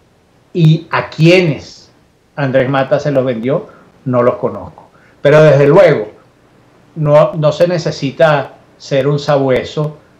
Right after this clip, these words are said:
para saber que un periódico que está asediado por el gobierno,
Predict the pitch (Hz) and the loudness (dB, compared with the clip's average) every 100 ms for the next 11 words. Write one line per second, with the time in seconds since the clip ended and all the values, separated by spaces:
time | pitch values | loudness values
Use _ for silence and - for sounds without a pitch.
0 | _ - 127 123 120 - 127 127 143 123 | _ -6 -2 0 0 -2 0 4 4 2
1 | - - _ _ _ _ 135 127 127 156 | -2 -18 _ _ _ _ -4 -2 2 4
2 | 165 160 135 107 101 - _ - _ _ | 4 4 2 -4 -14 -20 _ -20 _ _
3 | 120 - 120 123 - 131 - 127 131 139 | -12 -8 -8 -8 -8 -12 -6 -4 0 4
4 | 151 151 156 147 147 143 160 151 120 | 4 4 0 -2 -4 -2 0 0 -2